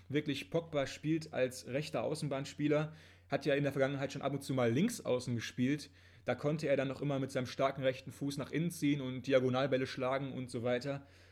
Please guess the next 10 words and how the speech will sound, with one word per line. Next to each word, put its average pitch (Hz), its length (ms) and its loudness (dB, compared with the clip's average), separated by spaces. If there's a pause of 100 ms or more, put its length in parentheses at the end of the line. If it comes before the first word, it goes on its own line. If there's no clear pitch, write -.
(140)
Aber 120 160 2
auf 110 180 0
rechts 170 380 2
heute, 156 560 2
ähm, 135 720 2
finde 139 260 -2
ich 120 100 -4
schon 123 260 0
sehr 117 360 4
gewöhnungsbedürftig. 110 920 -2